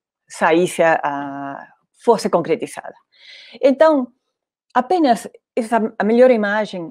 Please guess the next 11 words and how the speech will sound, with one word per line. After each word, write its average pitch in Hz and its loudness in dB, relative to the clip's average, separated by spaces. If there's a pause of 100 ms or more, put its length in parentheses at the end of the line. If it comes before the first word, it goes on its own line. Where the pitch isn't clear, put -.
do, 165 0
do 170 0
trabalho 202 4
tão 381 0
difícil 220 -4 (140)
de - -12
um 180 -6
ativista 175 -4 (100)
de 147 -4
direitos 151 -4
humanos 190 -6